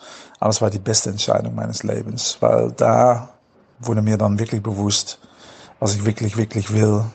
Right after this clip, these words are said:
Da wurde mir auch bewusst, was es ist, sein Herz zu öffnen. Und, äh, da wurde viel, vieles, vieles, vieles klar. Also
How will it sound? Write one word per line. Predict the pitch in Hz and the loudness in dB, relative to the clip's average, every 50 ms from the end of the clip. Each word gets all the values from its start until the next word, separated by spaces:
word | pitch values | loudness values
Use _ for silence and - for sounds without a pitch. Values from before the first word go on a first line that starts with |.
| - - _ - | -12 -20 _ -6
Da | 123 113 110 110 107 | 0 2 4 4 4
wurde | 107 107 104 | 4 2 4
mir | 101 104 104 110 | 4 2 2 2
auch | 104 | 0
bewusst, | - 113 107 104 113 110 107 - - | -2 -4 -4 -4 -2 -4 -2 -2 -2
was | 107 101 104 | -2 -2 -2
es | 104 104 | -2 -2
ist, | 113 110 - | -2 0 0
sein | 113 107 101 | 0 2 2
Herz | 101 107 107 - - | 2 2 2 2 0
zu | - - | 0 0
öffnen. | 110 107 - - 117 113 107 104 107 - _ - - - - - - - - - - - _ _ _ _ _ | 0 -2 -2 -4 -4 -2 -2 -4 -6 -10 _ -20 -20 -20 -20 -20 -20 -20 -20 -20 -20 -20 _ _ _ _ _
Und, | - 110 113 110 104 101 101 101 - - - | 0 2 2 4 2 2 0 -2 -4 -2 0
äh, | 113 110 107 107 | 2 2 2 4
da | 98 107 107 107 | 4 4 4 4
wurde | 107 110 101 98 | 4 2 0 0
viel, | - 110 104 104 104 101 | -2 -2 -2 -2 -2 -4
vieles, | 104 - - - 127 120 117 107 | -8 -6 -2 -2 0 0 0 -2
vieles, | - - 113 101 101 - | -2 -4 -4 -4 -4 -6
vieles | - 101 98 101 - - | -6 -8 -6 -6 -8 -10
klar. | - - 107 101 98 104 104 - _ _ _ _ _ _ _ _ _ _ _ _ _ _ _ _ _ - - - | -6 -4 -4 -2 -2 -4 -6 -10 _ _ _ _ _ _ _ _ _ _ _ _ _ _ _ _ _ -8 -2 2
Also | 113 113 110 107 107 107 107 104 104 104 | 4 4 4 4 4 4 4 4 2 -2